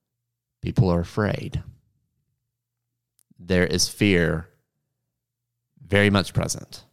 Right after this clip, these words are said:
And there may come a time when something stokes our existential and spiritual fires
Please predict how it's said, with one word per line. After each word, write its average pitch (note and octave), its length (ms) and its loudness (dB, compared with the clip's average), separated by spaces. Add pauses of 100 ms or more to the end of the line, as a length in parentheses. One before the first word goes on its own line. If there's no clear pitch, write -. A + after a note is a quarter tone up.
(1600)
And B2 160 4
there C3+ 100 6
may C#3+ 180 4
come D#3 260 4
a D3+ 60 4
time G#2+ 540 2 (3000)
when G#2+ 160 2
something B2+ 500 2
stokes - 800 2
our A#2+ 400 4
existential A#2 1120 2
and G#2+ 140 2
spiritual G#2 600 0
fires - 840 -4